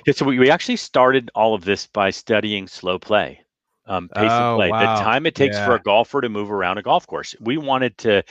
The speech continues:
Speaker 1: 'cause it's one of the big challenges the game has. Like,
Speaker 2: Right.
Speaker 1: in today's time compressed,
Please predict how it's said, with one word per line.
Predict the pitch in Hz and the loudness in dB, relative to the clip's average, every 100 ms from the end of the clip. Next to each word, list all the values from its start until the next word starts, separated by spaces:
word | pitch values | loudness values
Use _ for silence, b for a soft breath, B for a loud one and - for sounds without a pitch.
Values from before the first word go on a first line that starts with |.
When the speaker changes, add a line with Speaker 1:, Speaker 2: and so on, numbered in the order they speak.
| B B | B B
Speaker 1:
'cause | 127 | 2
it's | 156 156 | 2 2
one | 170 | 0
of | 151 | 0
the | |
big | 131 127 | 0 -2
challenges | - 113 110 90 90 | 0 -2 -2 -8 -10
the | 92 | -8
game | 90 87 | -4 -6
has. | 82 85 - - - | -6 -8 -8 -8 -8
Like, | 85 87 B | -8 -12 B
Speaker 2:
Right. | 101 92 92 92 | -6 -4 -4 -4
Speaker 1:
in | 110 | -4
today's | - 120 131 135 131 - - _ _ - | 0 2 4 2 -2 -10 -20 _ _ -8
time | 113 131 | -2 -2
compressed, | 131 123 107 101 98 - _ | -4 -12 -4 -2 -2 -4 _